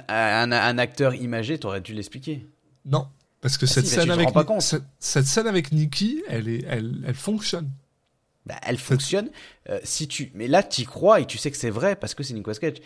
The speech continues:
Speaker 1: Sinon, tu pourrais voir ça et te dire, le mec, ça se trouve, il s'est imaginé qu'il a été un grand acteur un jour et c'est pas du tout le cas.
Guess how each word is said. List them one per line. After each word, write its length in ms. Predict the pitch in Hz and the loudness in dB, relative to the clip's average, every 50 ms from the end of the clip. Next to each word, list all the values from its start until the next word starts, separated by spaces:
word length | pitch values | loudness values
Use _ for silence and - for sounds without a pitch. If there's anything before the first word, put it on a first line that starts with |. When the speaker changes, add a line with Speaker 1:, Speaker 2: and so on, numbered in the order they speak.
| - - - - | -20 -20 -18 -12
Speaker 1:
Sinon, 320 | - - 123 143 190 202 | -8 -2 0 2 2 2
tu 140 | - - 123 | 0 -2 -4
pourrais 200 | - 120 117 113 | 0 2 4 4
voir 160 | 107 113 107 | 4 4 4
ça 140 | - 185 175 | 4 4 2
et 20 | |
te 60 | 139 | 2
dire, 240 | 107 107 117 110 98 - - - - | 2 2 2 2 2 0 -4 -14 -10
le 120 | - 110 | -6 0
mec, 160 | 120 151 170 | 2 2 2
ça 80 | 170 160 | 2 0
se 60 | 139 | -2
trouve, 140 | - - 139 | -2 -2 -2
il 40 | 131 | -2
s'est 160 | 127 - 120 | -2 -2 -4
imaginé 400 | 110 117 120 120 110 113 127 139 | -4 -4 -4 -4 -4 -2 -4 -4
qu'il 120 | 135 123 117 | -4 -2 -4
a 20 | 110 | -4
été 120 | 110 110 | -4 -4
un 40 | 107 | -6
grand 160 | 98 - 104 | -6 -6 -4
acteur 240 | 107 101 - 110 98 | -4 -4 -4 -4 -4
un 60 | 104 | -4
jour 160 | 104 135 160 143 | -2 -2 -2 -2
et 20 | |
c'est 120 | - - | -4 -6
pas 160 | - - 101 98 | -8 -6 -6 -6
du 100 | 95 90 | -8 -10
tout 60 | 87 95 | -12 -10
le 60 | 98 | -6
cas. 140 | - 156 | -6 -6